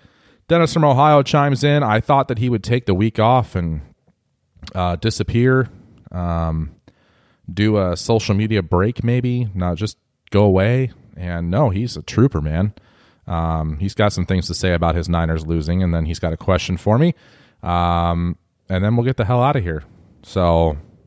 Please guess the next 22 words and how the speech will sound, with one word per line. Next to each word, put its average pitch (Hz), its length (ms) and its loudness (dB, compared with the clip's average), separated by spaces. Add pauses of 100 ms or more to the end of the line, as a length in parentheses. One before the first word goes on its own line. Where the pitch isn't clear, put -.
(560)
it's - 100 -20
pretty 165 220 -2
simple, - 380 -4
right? 175 200 -6 (480)
It's - 120 -18
not 101 160 -6
bad. 123 240 -8 (880)
Um, 98 460 0
I 101 140 -2
say 156 180 0
we 135 80 2
jump 139 260 0
right 127 140 4
into 139 220 4
it 160 180 2
and, 104 420 0
uh, 101 360 0
talk 127 240 -2
about 117 140 -2
the - 60 -12
Super 135 220 -4
Bowl. 110 400 0